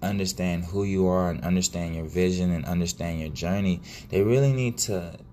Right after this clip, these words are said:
see how you feel. Because, like, I don't know, I just feel like when people, when you share emotions with people, it makes a deeper connection. And one of my things that I have been striving here recently is to make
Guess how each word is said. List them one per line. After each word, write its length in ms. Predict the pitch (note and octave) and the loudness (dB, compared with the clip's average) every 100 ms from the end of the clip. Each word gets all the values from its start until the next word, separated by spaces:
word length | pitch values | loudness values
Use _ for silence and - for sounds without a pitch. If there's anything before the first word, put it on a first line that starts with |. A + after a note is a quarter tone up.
| - | -6
see 640 | - - - A#2 A#2 F#2+ - - - - - - - | -2 0 4 4 4 0 -4 -10 -16 -20 -20 -16 -8
how 300 | - - A#2 | -4 4 4
you 200 | A#2 F#2+ | 4 2
feel. 540 | - G#2+ B2 F2+ D#2+ - - - | 0 4 4 4 -2 -12 -20 -6
Because, 380 | G2 F#2+ G2+ F#2+ | -4 2 2 2
like, 320 | F#2+ F2+ - - - - - - | 0 -2 -4 -10 -20 -20 -20 -4
I 80 | A#2 | 2
don't 200 | C3 A2+ | 4 4
know, 260 | F#2 F2 - | 0 -4 -4
I 80 | G2+ | 0
just 240 | A#2 A2+ | 2 2
feel 160 | - A2 | 4 6
like 300 | G#2 F#2+ F2 | 6 4 0
when 160 | F#2 F#2 | -2 -2
people, 640 | B2+ B2+ B2 A#2 G#2+ G2 - - - - - | -2 -2 0 2 2 -2 -8 -20 -20 -20 -6
when 140 | G#2 | 0
you 100 | A#2 | 4
share 280 | C#3 C#3 B2+ | 4 4 4
emotions 460 | G#2 G2 A2 G#2+ F#2 | 4 4 2 0 0
with 140 | F#2+ | 0
people, 420 | - G2 F2+ F2+ - | 0 -4 -2 -4 -2
it 120 | F#2+ | -4
makes 320 | G#2 G2+ - | -4 -4 -4
a 60 | E2+ - - - - - | -8 -10 -20 -20 -20 -2
deeper 360 | A#2+ B2 A#2+ G2 | 4 4 4 0
connection. 640 | - G2 F#2 - - F#2 - | 0 -4 -4 -6 -10 -10 -8
And 180 | F#2 G2+ | -4 0
one 140 | A2 | 0
of 80 | A2 | 2
my 400 | G#2 G2 F#2 F2 - - - | 2 2 0 -2 -8 -14 2
things 240 | G#2+ G#2+ | 4 6
that 120 | F#2+ | 4
I 80 | F#2 | 4
have 240 | G2 F#2+ F2+ | 2 0 0
been 140 | F2+ | -2
striving 520 | - - G2+ G#2 G2+ | -2 0 2 2 0
here 220 | F#2+ F#2 | -2 -2
recently 600 | E2+ G#2+ B2 A2 G2 F#2 | 2 4 2 2 0 0
is 260 | F2+ F2+ F#2 | -2 -2 -4
to 120 | - | -2
make 420 | F#2 F#2+ F#2+ - | -2 0 -2 -6